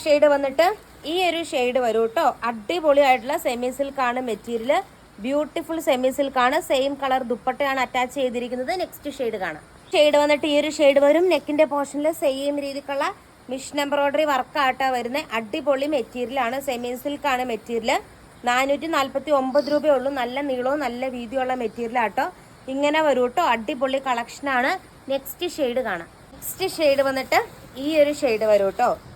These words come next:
ഇത് നല്ല ഭംഗിയാട്ടോ കാണാനായിട്ട്. സെയിം നല്ലൊരു നേവി ബ്ലൂ കളർ ഷെയ്ഡ് അല്ലേ വരുന്നത്? നോക്കിയേ, അടിപൊളിയാണ്. നാനൂറ്റി തൊണ്ണൂറ്റി ഒമ്പത് രൂപയാണ് റേറ്റ്. നെക്സ്റ്റ് ഷെയ്ഡ് നമുക്ക്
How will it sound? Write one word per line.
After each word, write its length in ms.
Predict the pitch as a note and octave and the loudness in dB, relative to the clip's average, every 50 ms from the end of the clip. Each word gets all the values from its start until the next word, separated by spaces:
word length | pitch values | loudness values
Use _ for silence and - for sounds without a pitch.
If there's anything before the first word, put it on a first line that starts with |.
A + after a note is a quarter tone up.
| - - - A#3 | -20 -16 -10 -4
ഇത് 100 | B3+ D4+ D#4 | -2 0 0
നല്ല 160 | D4+ C4+ C4+ C4+ B3 | 2 2 2 0 0
ഭംഗിയാട്ടോ 480 | C#4 C4 B3 B3 B3+ B3 A3+ G#3+ A#3 A3+ G#3 | -2 -2 -2 0 0 0 0 0 -2 -2 -2
കാണാനായിട്ട്. 500 | A3 G#3 G#3 G#3+ A3 G#3+ G#3+ G#3+ G#3+ C#4+ D#4+ - | -2 -2 -2 -2 0 0 -2 -2 -2 -2 -2 -2
സെയിം 220 | D#4 C4 C4+ C#4 C#4+ C#4 B3+ | -2 -2 -2 -2 -4 -4 -6
നല്ലൊരു 380 | A#3+ A#3 A#3+ B3 C4 C4+ C#4+ C#4 C#4 | -6 -6 -4 -2 -2 -2 -2 -2 -2
നേവി 240 | B3+ A#3+ A#3 A#3+ B3 A#3 A3+ | -4 -4 -4 -6 -8 -4 -2
ബ്ലൂ 100 | C4+ C#4+ C#4 | -2 -2 0
കളർ 180 | C#4 B3 B3 A#3 - | -2 -4 -4 -4 -4
ഷെയ്ഡ് 180 | - B3+ A#3+ A3+ | -4 -4 -4 -2
അല്ലേ 120 | G#3+ G3+ G3 G3+ | -2 -2 -2 -2
വരുന്നത്? 220 | G3+ G#3 G#3 G3+ | -2 -4 -4 -6
നോക്കിയേ, 200 | F#3 F#3+ G#3+ - - - - - - - - - | -4 -6 -6 -8 -8 -12 -20 -20 -18 -10 -6 -6
അടിപൊളിയാണ്. 760 | A#3 A3 B3 D4+ C4 C#4 C4 B3+ B3+ C4+ B3+ A3+ G#3+ G#3+ B3 D4+ E4+ B3+ | -4 -2 -2 0 2 2 2 4 4 2 2 2 2 0 0 0 0 0
നാനൂറ്റി 320 | A#3+ A#3 A#3 A#3 A3+ - - | 0 -2 -2 -4 -4 -4 -4
തൊണ്ണൂറ്റി 280 | B3+ B3 A#3+ A3+ C4+ B3+ A#3 | -4 -4 -4 -4 -4 -4 -2
ഒമ്പത് 240 | A#3 A#3 B3+ B3 B3 B3 | -2 -4 -4 -2 -2 -4
രൂപയാണ് 380 | A#3+ G#3+ B3 A#3+ A#3 A#3 A#3+ A#3 A#3 | -2 -2 -2 -2 0 0 -2 -2 -2
റേറ്റ്. 240 | A3+ A3+ - F#4 F4+ - - C4+ | -4 -6 -8 -12 -12 -8 -8 -8
നെക്സ്റ്റ് 340 | C#4 C#4 - - - F4 E4 - | -8 -8 -10 -10 -8 -8 -6 -4
ഷെയ്ഡ് 220 | C#4+ A#3+ A3+ A3 A3+ A3 | -4 -4 -4 -4 -6 -6
നമുക്ക് 200 | G#3 G#3 G#3 - | -8 -8 -10 -10